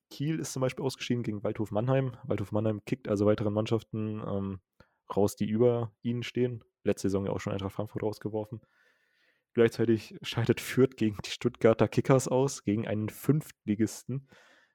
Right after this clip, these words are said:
Wahrscheinlich die größte Enttäuschung, ähm, in der Z-, für Zweitligavereine,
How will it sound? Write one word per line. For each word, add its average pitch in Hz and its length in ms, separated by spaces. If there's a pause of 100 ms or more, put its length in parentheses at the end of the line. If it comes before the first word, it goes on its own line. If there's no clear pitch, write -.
Wahrscheinlich 110 320
die - 100
größte 117 300
Enttäuschung, 131 580 (220)
ähm, 120 380
in 113 100
der 113 140
Z-, - 160 (220)
für - 180
Zweitligavereine, 120 840